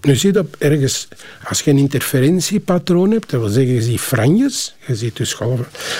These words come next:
En er zijn plaatsen met veel intensiteit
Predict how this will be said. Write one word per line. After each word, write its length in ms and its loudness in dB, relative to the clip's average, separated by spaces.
En 160 4
er 80 2
zijn 200 2
plaatsen 400 2
met 140 0
veel 560 0
intensiteit 1160 0